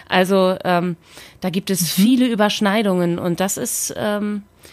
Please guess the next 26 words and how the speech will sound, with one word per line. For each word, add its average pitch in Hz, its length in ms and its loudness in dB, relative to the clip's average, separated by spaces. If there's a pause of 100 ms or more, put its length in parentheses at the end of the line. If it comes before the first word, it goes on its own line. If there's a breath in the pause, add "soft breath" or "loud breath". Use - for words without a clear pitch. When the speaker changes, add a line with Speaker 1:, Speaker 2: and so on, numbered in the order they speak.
(220 loud breath)
Speaker 1:
das - 180 -4
ist 208 220 -2
halt 185 180 4
so 190 320 -4
schön, 175 460 0
wenn 185 160 0
sich 180 160 -6
dann 185 180 -4
auch 180 240 -4 (500 loud breath)
die 208 80 2
Menschen, 220 540 4
die 196 160 2
an 190 140 2
diesen, 185 540 0
äh, 185 220 0
ganzen 190 280 0
Projekten 190 500 -2
mit 180 120 0 (120)
dranhängen, 170 600 0
dass - 240 -10 (260)
die 226 240 2
irgendwann, 180 540 -2 (600 loud breath)
ähm, 170 400 0 (160)
sich 185 220 0
vernetzen. 208 480 0 (380)
So. 147 200 -6